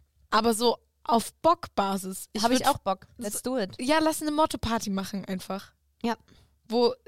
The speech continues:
Speaker 1: wo wir Loi machen. Ich fänd's so geil. Vor allem mit dir kann ich mir das halt auch, du, Mayo, ich, schon auf jeden
Speaker 2: Yannick.
Speaker 1: Fall,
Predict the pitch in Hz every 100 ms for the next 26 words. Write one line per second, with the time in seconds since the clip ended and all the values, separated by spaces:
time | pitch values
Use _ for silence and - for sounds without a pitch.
0 | 208 208 247 240 247 240 240 240 214 190
1 | - 185 202 _ - 208 247 247 - -
2 | - - 262 285 247 233 202 208 254 254
3 | 254 - 277 - 240 220 220 220 233 220
4 | 214 - - - - - 294 339 349 -
5 | _ 226 247 285 294 285 302 311 _ -
6 | 302 320 - - _ _ _ - - 262
7 | 247 233 254 254 170 247 -